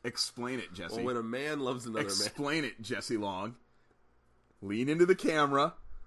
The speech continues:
Speaker 1: lean into the microphone, and explain it. Do it. Do it.
Speaker 2: When a man and another man
Speaker 1: Do it.
Speaker 2: love whipped cream
Speaker 1: Yeah.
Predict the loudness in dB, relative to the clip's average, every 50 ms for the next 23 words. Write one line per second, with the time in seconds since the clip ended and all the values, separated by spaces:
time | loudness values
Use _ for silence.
0 | -12 -10 -6 -2 0 2 2 2 4 4 4 6 6 8 6 6 6 4 2 4
1 | 4 4 4 4 2 0 0 0 0 -2 -4 -4 -4 -2 0 4 6 8 8 8
2 | 8 6 4 2 0 -2 -6 -12 -18 -18 -16 -18 -16 -14 -12 -12 -12 -12 -14 -18
3 | -20 -16 -14 -14 -10 -8 -8 -8 -8 -10 -14 -18 -16 -16 -14 -12 -12 -12 -14 -14
4 | -18 -20 -20 -20 -20 -20 -20 -20 -18 -18 -18 -18 -18 -18 -18 -16 -16 -16 -16 -14
5 | -12 -12 -10 -10 -10 -12 -14 -14 -14 -14 -14 -14 -14 -14 -16 -20 -12 -8 -6 -4
6 | -4 -4 -4 -4 -2 -2 0 0 0 0 -2 -6 _ _ -20 -20 _ _ -20 -20
7 | -20 -20 -20 -20 -20 -20 -20 -20 -20 -20 -20 -20 -20 -8 -2 0 2 4 6 6
8 | 6 6 6 4 2 2 2 2 0 0 -2 -4 -8 -14 -14 -14 -14 -14 -16 -16
9 | -14 -14 -12 -12 -12 -14 -16 -18 -20 -20 -20 -16 -6 -2 0 0 0 0 -2 -2
10 | -2 -4 -4 -8 -8 -6 -6 -4 -4 -6 -8 -10 -12 -6 -2 0 0 0